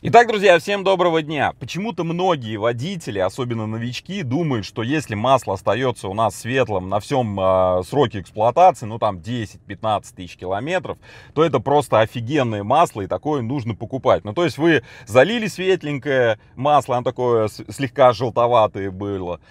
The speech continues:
и в десять-пятнадцать тысяч вы слили такое же слегка желтоватое масло, это просто офигенное масло, оно остаётся, смотрите, оно остаётся светлым. Вау, круто!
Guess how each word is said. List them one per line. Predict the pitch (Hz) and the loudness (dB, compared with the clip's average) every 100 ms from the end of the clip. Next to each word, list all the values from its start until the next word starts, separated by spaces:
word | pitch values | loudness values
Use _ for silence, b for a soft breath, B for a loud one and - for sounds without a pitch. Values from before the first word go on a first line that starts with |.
| b | b
и | - 160 | -6 -4
в | 135 | -4
десять-пятнадцать | 107 160 139 107 - 123 135 117 - | -4 -4 -4 -6 -12 -2 0 0 -2
тысяч | 135 120 - | -6 -6 -4
вы | 110 | -6
слили | 135 135 107 | -4 -4 -2
такое | 113 127 139 | -2 -2 -2
же | 107 | -2
слегка | - 113 120 110 | -6 0 2 2
желтоватое | 107 95 110 117 95 98 | 2 2 4 4 2 -2
масло, | 165 190 123 104 | 2 0 0 -6
это | 101 | -4
просто | 123 143 - - | 0 -2 0 -4
офигенное | 120 - 110 113 135 107 95 90 | -4 -6 -8 -2 -2 -2 -4 -4
масло, | 110 160 - 104 | 0 0 0 -4
оно | 95 98 | -4 -6
остаётся, | - 110 113 - | -2 -2 -4 -8
смотрите, | 101 101 139 113 | -8 -4 -6 -4
оно | 90 104 | -6 -4
остаётся | 107 110 120 131 - | -2 -2 0 0 -2
светлым. | 104 127 160 180 - 87 - B B B | -8 -4 2 0 0 -6 -8 B B B
Вау, | 113 151 160 113 | 2 6 8 6
круто! | - 139 143 95 | 2 -4 -4 -8